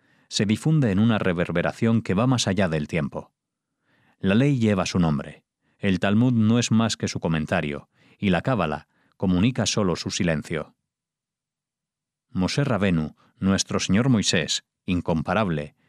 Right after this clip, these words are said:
inigualado, el único hombre que vio a Dios cara a cara. Guía y supremo legislador,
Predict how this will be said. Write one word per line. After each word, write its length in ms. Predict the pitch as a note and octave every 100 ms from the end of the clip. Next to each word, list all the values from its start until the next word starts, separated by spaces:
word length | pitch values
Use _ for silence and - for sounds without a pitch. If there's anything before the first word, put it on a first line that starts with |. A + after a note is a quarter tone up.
| _ _
inigualado, 800 | G2+ F#2 E2 E2 G2+ D#2 C#2+ - _ _ _ _ _
el 160 | G2
único 300 | A2+ C3+ B2
hombre 300 | A#2+ C3 B2
que 120 | - F2+
vio 260 | G2+ A2+
a 60 | F#2
Dios 300 | G2+ A2 -
cara 280 | G#2 E2+ D2+
a 60 |
cara. 380 | - E2 D2 - _ _ _ _ _ _ _ _
Guía 360 | F#2+ F#2+ A2 G#2
y 60 |
supremo 460 | - G2+ G#2 G2+ F2
legislador, 680 | E2 G#2+ - E2 E2+ D#2